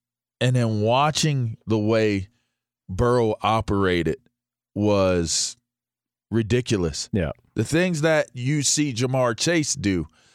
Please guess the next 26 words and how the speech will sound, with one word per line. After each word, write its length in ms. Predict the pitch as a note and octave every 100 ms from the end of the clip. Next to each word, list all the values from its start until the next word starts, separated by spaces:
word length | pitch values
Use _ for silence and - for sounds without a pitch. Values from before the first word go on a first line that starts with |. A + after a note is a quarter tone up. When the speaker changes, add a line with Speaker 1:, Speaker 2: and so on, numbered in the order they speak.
| _ -
Speaker 1:
somebody 480 | - D4+ E4 E3+
said 420 | D#3 - D3+ C3 - _ _ _ -
Ja'Marr 420 | A#2 B2+ D3 C#3
Chase 320 | B2+ C#3+ C3+ A2+
reminds 420 | A#2 A#2+ A2+ G2+
them 160 | G#2+
of 100 | G2+
Jerry 340 | E2+ G2+ G2 F2
Rice. 400 | F2 C#2+ - -
I 120 | - D#3
forget 400 | F3+ D3+ F#3+ E3
who 180 | E3+ D#3
it 80 |
is 240 | C3+ B2+ G#2+
that 220 | A2 F2+
said 380 | - - D3 A2
it, 160 | E2+ - _ _ _ _
but 140 | G2+ C3
it 40 |
was 180 | E3+ C#3+
a 60 |
credible 540 | B2 - G#3 F#3+ C#3+ B2
person 460 | - D#3+ D3 A#2+
that 200 | G#2 F#2
said 360 | - - F3 C#3+
it, 180 | G2